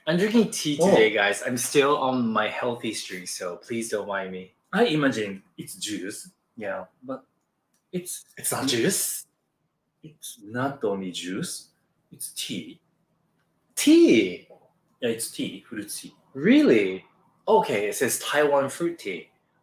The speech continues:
Speaker 1: All right. Anyway, you can try this. You can get
Speaker 2: Jasmine
Speaker 1: this at,
Speaker 2: tea.
Speaker 1: uh,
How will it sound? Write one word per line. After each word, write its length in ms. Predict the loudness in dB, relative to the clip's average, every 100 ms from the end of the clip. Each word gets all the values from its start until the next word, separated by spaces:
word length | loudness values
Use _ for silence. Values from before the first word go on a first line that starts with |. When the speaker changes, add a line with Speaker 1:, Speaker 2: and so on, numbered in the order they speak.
| -10
Speaker 1:
All 80 | -6
right. 200 | -6 -6 2
Anyway, 400 | 4 6 6 6
you 80 | 2
can 160 | -2 -2
try 260 | 2 2
this. 220 | 2 -2
You 80 | -4
can 120 | -2
get 80 | 0
Speaker 2:
Jasmine 180 | 2 2 2
Speaker 1:
this 160 | 2
at, 80 | 0
Speaker 2:
tea. 160 | 0 0
Speaker 1:
uh, 180 | -2